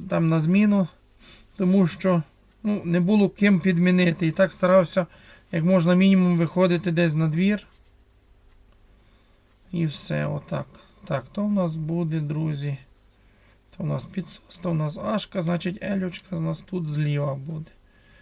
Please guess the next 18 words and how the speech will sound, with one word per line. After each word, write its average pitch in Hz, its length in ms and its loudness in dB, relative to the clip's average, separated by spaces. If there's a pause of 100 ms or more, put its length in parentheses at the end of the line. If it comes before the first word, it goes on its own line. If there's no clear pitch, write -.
(380)
Поїхали, 139 640 -6
даємо 143 500 -6 (600)
один. 208 400 -2 (1600)
Два 165 420 -2
оберта 190 580 -2
дамо. 190 480 2 (1120)
І 208 120 -4
трошечки. 160 800 -4 (680)
А 180 100 -4
там 190 240 -2
по 165 120 -4
ситуації. 151 1040 -6
І 190 40 -6
тут 175 300 -8 (680)
даємо 151 440 -4
півтори, 143 680 -6
напевно. 147 560 -10 (1500)
Раз. 170 600 -6